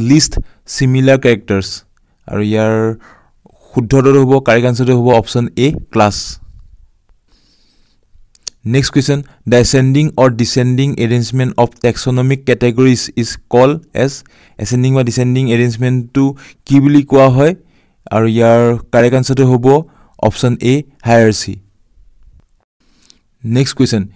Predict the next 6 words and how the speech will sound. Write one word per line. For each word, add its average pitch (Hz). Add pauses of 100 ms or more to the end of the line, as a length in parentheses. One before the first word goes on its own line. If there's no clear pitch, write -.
(320)
এনিমেল 147
টেক্সনমিষ্ট 135 (280)
হেভ 123 (100)
নেমড 127
দ্য 131 (100)
এনিমেলছ 127